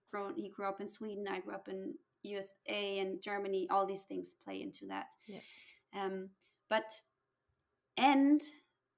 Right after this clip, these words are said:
Speaker 1: because we met through human design, so we both were interested in it. It's a
Speaker 2: Mm.
Speaker 1: different, it's a different trip. It's our trip.
Speaker 2: Yeah.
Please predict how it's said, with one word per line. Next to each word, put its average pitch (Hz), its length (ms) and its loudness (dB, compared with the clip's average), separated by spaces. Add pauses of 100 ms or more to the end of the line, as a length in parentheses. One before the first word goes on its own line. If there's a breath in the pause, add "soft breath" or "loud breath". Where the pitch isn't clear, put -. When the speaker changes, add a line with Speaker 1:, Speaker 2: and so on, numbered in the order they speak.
(680)
Speaker 1:
because 240 340 0
we 226 140 2
met 226 320 2
through 233 400 0
human 214 320 -2
design, 208 360 0
so 196 100 -6
we 196 160 -6
both 214 400 -2
were 208 100 -6
interested 214 540 -6
in - 140 -6
it. - 280 -10 (540)
It's 196 220 -4
a - 40 -4
Speaker 2:
Mm. 190 40 -6
Speaker 1:
different, 196 720 -4
it's - 180 -10
a 202 40 -6
different 208 420 -10
trip. - 320 -8
It's 190 160 -12
our 208 260 4
trip. - 380 -6 (380)
Speaker 2:
Yeah. 196 280 -6